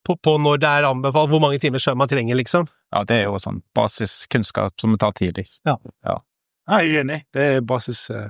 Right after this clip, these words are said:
Speaker 3: mellom elleve og to må det være
Speaker 1: Stig sender
Speaker 3: i,
Speaker 1: meg
Speaker 3: eh,
Speaker 1: melding.
Speaker 3: seng.
Speaker 1: Nå er det slutt.
Speaker 3: Ja.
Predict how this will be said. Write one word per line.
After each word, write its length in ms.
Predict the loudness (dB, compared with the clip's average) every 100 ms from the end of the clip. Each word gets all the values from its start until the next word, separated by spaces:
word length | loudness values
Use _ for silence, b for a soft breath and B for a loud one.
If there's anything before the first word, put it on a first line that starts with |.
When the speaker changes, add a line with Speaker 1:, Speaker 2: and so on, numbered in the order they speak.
| -10
Speaker 3:
mellom 320 | -2 2 2
elleve 300 | 2 2 2 2 2
og 80 | 0
to 80 | -2
må 240 | 0 0 0
det 60 | 0
være 160 | 2 2
Speaker 1:
Stig 140 | 4 2
sender 160 | 2
Speaker 3:
i, 20 |
Speaker 1:
meg 120 | 2 2
Speaker 3:
eh, 20 |
Speaker 1:
melding. 220 | 0 0
Speaker 3:
seng. 60 | 2
Speaker 1:
Nå 80 | 4 4
er 160 | 4
det 60 | 0 -4
slutt. 380 | 0 -2 -2 -12
Speaker 3:
Ja. 180 | -6 -2